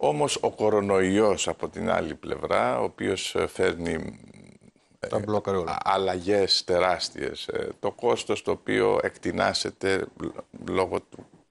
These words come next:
Speaker 1: στη, στην ενέργεια, ε, στα πάντα, θεωρώ ότι δημιουργεί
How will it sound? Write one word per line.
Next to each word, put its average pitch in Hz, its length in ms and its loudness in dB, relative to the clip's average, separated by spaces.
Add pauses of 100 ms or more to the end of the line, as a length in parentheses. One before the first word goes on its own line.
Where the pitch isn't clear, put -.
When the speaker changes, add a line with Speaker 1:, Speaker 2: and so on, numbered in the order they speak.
(300)
Speaker 1:
στη, - 360 -14
στην 101 240 -6
ενέργεια, 92 720 -2 (600)
ε, 92 500 2
στα 95 220 -2
πάντα, 101 640 -2 (540)
θεωρώ 104 440 4
ότι 135 260 -2
δημιουργεί 104 680 0